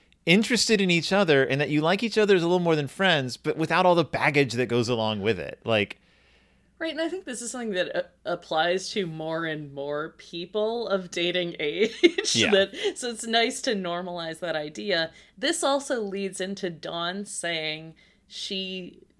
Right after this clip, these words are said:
Speaker 2: does not care when she eventually dates where the person she dates is on the gender spectrum as long as they care about the same things.
Speaker 1: Right.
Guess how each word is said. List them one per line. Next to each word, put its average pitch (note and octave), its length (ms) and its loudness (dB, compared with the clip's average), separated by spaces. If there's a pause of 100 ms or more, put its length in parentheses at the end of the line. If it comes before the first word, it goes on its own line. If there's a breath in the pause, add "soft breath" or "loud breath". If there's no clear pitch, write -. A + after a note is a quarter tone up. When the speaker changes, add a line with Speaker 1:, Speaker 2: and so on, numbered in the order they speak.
(140)
Speaker 2:
does F3+ 340 2
not F3+ 400 -2
care E3+ 560 0
when F3 180 0
she F#3 160 -4
eventually E3+ 480 -4
dates D3+ 420 -10 (400 soft breath)
where F3+ 480 -2
the G#3 80 -6
person F#3+ 280 -6
she F3 140 -14
dates G3+ 240 -4
is F3+ 140 -6
on E3 240 -4
the D#3 80 -12
gender G#3 280 -4
spectrum D#3 400 -8
as D3+ 120 -10
long D#3 180 -6
as D#3 140 -12
they D3+ 140 -8
care F3 340 0
about C#3+ 340 -6
the D3 80 -10
same C3 420 -14
things. F3 600 -4
Speaker 1:
Right. - 260 -4